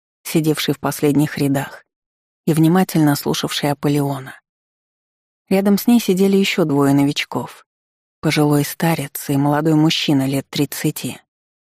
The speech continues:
Намётанным взглядом Виталий сразу определил, что под бесформенным серым свитером и широкими спортивками мужчины скрывается сильное тренированное тело. Он понял это сразу, как только увидел его входящим в этот зал.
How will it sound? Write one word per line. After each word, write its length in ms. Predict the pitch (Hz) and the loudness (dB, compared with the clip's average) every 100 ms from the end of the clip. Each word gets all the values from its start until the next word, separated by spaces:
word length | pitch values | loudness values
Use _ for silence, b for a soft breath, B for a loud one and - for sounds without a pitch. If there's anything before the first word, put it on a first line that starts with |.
| _ _ _ _ _ - | _ _ _ _ _ 2
Намётанным 720 | 175 175 202 208 196 190 185 | 4 6 4 4 4 6 4
взглядом 480 | 175 175 190 190 180 | 2 0 0 4 4
Виталий 380 | 175 180 175 | 2 0 0
сразу 340 | 165 190 175 170 | 0 0 0 0
определил, 680 | 160 165 170 175 170 147 | 0 0 2 2 2 0
что 240 | - - 151 | -4 -4 -4
под 160 | 151 | -2
бесформенным 800 | 156 160 - - 190 180 165 156 | 0 -2 -2 -2 2 4 6 4
серым 440 | 147 - 170 156 151 | 2 0 0 2 0
свитером 560 | - 165 175 151 143 | 0 -4 -2 0 0
и 40 | 147 | -2
широкими 500 | - 156 170 - 151 | 0 0 0 2 0
спортивками 800 | - 147 - 170 175 - 143 147 | 0 -8 -4 -4 -2 -2 -2 -2
мужчины 560 | 151 151 - - 175 165 | -2 -2 -2 0 2 0
скрывается 580 | - 151 151 147 - | -2 -2 -2 -2 -8
сильное 480 | 147 - 160 170 160 | -8 -2 0 2 0
тренированное 720 | 156 151 151 143 143 143 143 143 | 0 0 2 0 0 0 0 0
тело. 460 | - 131 127 - _ _ _ _ _ _ _ _ _ - | -4 -10 -12 -16 _ _ _ _ _ _ _ _ _ -4
Он 180 | 185 185 | 0 2
понял 320 | 214 214 196 | 4 4 4
это 180 | 190 196 | 2 -2
сразу, 400 | - 208 190 156 | -2 0 0 0
как 200 | 143 - | -2 -2
только 260 | 156 156 | -2 0
увидел 360 | 156 151 175 165 | 0 2 2 2
его 240 | 160 147 | 2 0
входящим 600 | 143 - 151 156 - 147 147 | -2 -4 -2 -2 -2 -2 -2
в 20 | |
этот 260 | - 147 | -2 -4
зал. 380 | 147 143 135 - | -4 -6 -8 -12